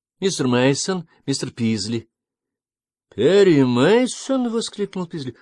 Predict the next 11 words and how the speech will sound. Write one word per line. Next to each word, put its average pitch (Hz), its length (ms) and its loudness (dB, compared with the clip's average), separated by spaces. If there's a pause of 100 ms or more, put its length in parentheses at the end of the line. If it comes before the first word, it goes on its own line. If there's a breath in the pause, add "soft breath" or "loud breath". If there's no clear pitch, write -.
(120)
"Тот 127 220 2
самый 196 520 -2 (140 loud breath)
адвокат?" 107 680 -4 (1400)
"Собственной 104 680 -4
персоной", 98 560 -4 (580)
подтвердил 92 420 -8
Мейсон, 92 360 -4 (260 soft breath)
обмениваясь 95 640 -4
с - 60 -10
ним 101 220 -6
рукопожатием. 98 680 -6